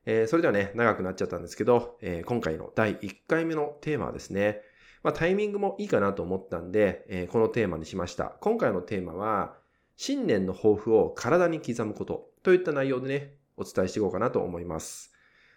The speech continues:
ちょうど、えー、年が明けてですね、新しい年になって、自分の中で抱負をですね、えー、決めた方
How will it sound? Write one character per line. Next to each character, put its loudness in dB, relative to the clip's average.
ち -2
ょ 8
う 6
ど、 4
え 2
ー、 0
年 -2
が 6
明 2
け -4
て 0
で -2
す -12
ね、 -2
新 0
し -4
い -4
年 -8
に -4
な -2
っ -10
て、 2
自 -2
分 0
の -4
中 -2
で -8
抱 6
負 0
を -4
で 0
す -10
ね、 -2
え -2
ー、 -10
決 -6
め 0
た 0
方 -2